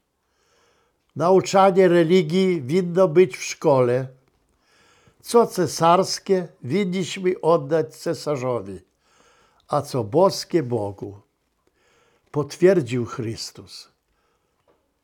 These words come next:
Chrystus tolerował władzę, jednak założony przez niego Kościół był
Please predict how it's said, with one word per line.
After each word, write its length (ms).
Chrystus 680
tolerował 720
władzę, 720
jednak 420
założony 880
przez 360
niego 340
Kościół 760
był 440